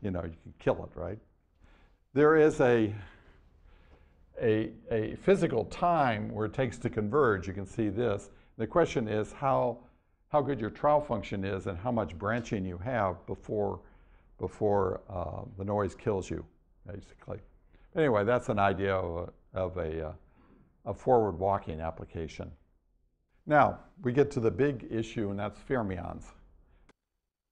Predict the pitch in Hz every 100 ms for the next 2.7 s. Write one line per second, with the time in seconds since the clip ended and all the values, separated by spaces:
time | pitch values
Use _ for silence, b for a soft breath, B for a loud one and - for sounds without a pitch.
0 | _ _ _ _ _ _ 123 120 113 113
1 | 120 123 117 190 190 160 131 117 156 -
2 | - - 170 170 156 127